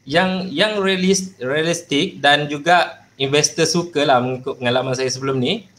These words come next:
range dia dalam lima belas persen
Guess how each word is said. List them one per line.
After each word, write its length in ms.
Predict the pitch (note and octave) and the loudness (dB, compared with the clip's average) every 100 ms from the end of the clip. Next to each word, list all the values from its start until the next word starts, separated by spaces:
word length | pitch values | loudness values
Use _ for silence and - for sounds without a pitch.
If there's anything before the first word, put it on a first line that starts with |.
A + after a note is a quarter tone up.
| _ - | _ -4
range 320 | D3 A#3+ A#3+ G3+ | 2 4 2 2
dia 160 | B3+ | 2
dalam 440 | A3+ G3 G3+ G3 F#3+ - _ _ _ _ _ _ _ _ _ _ _ _ _ - | 4 6 4 4 -4 -12 _ _ _ _ _ _ _ _ _ _ _ _ _ -4
lima 320 | E3 G#3 G3+ | 0 2 4
belas 240 | G#3+ - | 2 0
persen 360 | G#3+ - A3 | -2 -2 -2